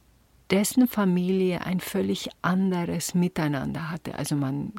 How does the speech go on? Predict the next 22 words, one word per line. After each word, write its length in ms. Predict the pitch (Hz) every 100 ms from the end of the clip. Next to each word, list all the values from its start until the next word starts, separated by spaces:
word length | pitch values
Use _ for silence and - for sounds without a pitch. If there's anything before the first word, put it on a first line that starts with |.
| -
kam 380 | 139 127 147 135
zum 240 | - 120
Kaffee, 520 | - 135 - 175 170
man 220 | 165 139
saß 300 | 131 113 139
zusammen, 680 | - 151 143 131 156 156 160 - - - - - -
die 80 | 160
Mutter 480 | 151 151 151 143
war 480 | 139 131 135 139 - -
Malerin, 960 | 139 139 165 170 170 165 170 170 165
der 240 | 170 147 151
Vater 540 | - 127 147 165 147
war 340 | 139 139 139 147
Schriftsteller 800 | 196 196 - 175 160 156 156 160 - - - - - _ _
und 220 | - 170 - - -
man 240 | 170 165
unterhielt 600 | 202 175 190 170 226 -
sich. 480 | - - - - - _ -
Und 160 | 196 190
man 180 | 185 -
unterhielt 680 | 196 202 190 226 262 302 -
sich 560 | - 202 190 - -